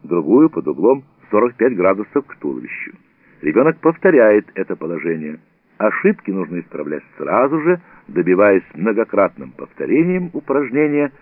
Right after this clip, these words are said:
безошибочного его выполнения. Занятия можно проводить по нескольку раз в день, затрачивая на каждое из них не больше двадцати-тридцати минут.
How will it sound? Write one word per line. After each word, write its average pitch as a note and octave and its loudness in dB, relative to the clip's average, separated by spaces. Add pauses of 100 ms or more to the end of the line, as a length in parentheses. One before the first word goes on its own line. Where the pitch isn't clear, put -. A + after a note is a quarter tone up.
(120)
безошибочного C#3+ 0
его C3 2
выполнения. G#2+ -6 (1300)
Занятия G#3+ 2
можно G#3 2
проводить F3 2
по D3 0
нескольку D3+ 0
раз A2+ 2
в D#2+ -10
день, G#2+ 0 (320)
затрачивая F#2+ -2
на E2+ -2
каждое C#3 0
из G#2+ -2
них E2 -6
не B2 0
больше F3 0
двадцати-тридцати - -4
минут. A#2 -8